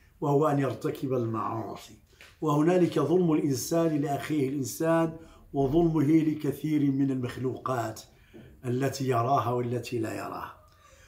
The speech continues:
وعلى العموم فالنبي صلى الله عليه وسلم يتكلم عن هذه الذنوب ويقول: "الذنوب مدونة في دواوين ثلاثة، ديوان لا يغفره الله،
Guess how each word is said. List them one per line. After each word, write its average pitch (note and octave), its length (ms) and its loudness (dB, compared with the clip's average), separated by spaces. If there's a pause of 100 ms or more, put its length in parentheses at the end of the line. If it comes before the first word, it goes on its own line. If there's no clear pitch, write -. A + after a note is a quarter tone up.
(160)
وعلى A#3+ 280 2
العموم F#3 520 4
فالنبي D#3+ 420 2
صلى - 80 -4
الله D3+ 100 -4
عليه C#3+ 100 0
وسلم C#3+ 140 -2
يتكلم E3 600 0 (680)
عن D3 220 -2
هذه D#3+ 480 2
الذنوب C3+ 540 4
ويقول: E3+ 640 2 (600)
"الذنوب G3+ 720 6
مدونة E3 600 6
في D3+ 360 -4
دواوين C#3 640 2
ثلاثة، - 600 -10 (540)
ديوان G3 680 4
لا G3 260 -2
يغفره E3 520 4
الله، C3 420 0